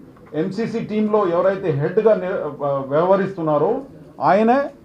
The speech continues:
కంప్లైంట్ ఇవ్వాలా, వెరిఫై అంతా చేసేసి కంప్లైంట్ ఇవ్వాలా. ఇప్పుడు డయల్ హండ్రెడ్లో, వన్ వన్ టూలో పోలీస్ కంట్రోల్ రూమ్కి ఎవరో కంప్లైంట్ చేశారంటే వెంటనే ఇక్కడ కేసు రిజిస్టర్ చేసేది లేదు. That will be referred to the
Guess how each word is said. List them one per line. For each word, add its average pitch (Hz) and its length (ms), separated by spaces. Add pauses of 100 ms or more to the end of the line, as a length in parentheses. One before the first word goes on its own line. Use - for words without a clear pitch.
కంప్లైంట్ 170 380
ఇవ్వాలా, 156 220
వెరిఫై 175 400
అంతా 170 360
చేసేసి 147 520 (640)
కంప్లైంట్ 156 380
ఇవ్వాలా. 123 380
ఇప్పుడు 165 640
డయల్ 196 240
హండ్రెడ్లో, 202 440
వన్ 185 260
వన్ 190 180
టూలో 196 200
పోలీస్ 185 400
కంట్రోల్ 185 360
రూమ్కి 180 220
ఎవరో 185 220
కంప్లైంట్ 175 420
చేశారంటే 170 400
వెంటనే 170 520 (1300)
ఇక్కడ 151 180
కేసు 202 380
రిజిస్టర్ 175 460
చేసేది 175 280
లేదు. 147 380
That 147 200
will 175 140
be 156 160
referred 190 380
to 196 120
the 269 220